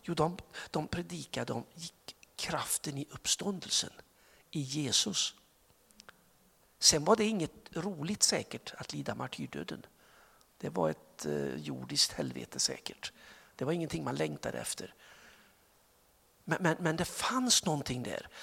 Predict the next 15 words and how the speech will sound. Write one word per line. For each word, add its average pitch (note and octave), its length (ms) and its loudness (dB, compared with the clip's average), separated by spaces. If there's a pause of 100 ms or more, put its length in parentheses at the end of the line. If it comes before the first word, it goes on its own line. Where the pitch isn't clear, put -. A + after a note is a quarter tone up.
(120)
som D#3+ 220 4
jag E3 120 4
tror D#3+ 340 4
vi D#3 240 4
i D#3+ 40 8
vår D3 220 6
västerländska C3+ 920 6 (360)
välfärdskristendom, C#3+ 1400 6
skulle D3+ 240 4
jag C#3 80 6
kunna C#3+ 200 0
kalla C3+ 260 2
det - 80 -4
för B2+ 140 0
kanske, - 340 2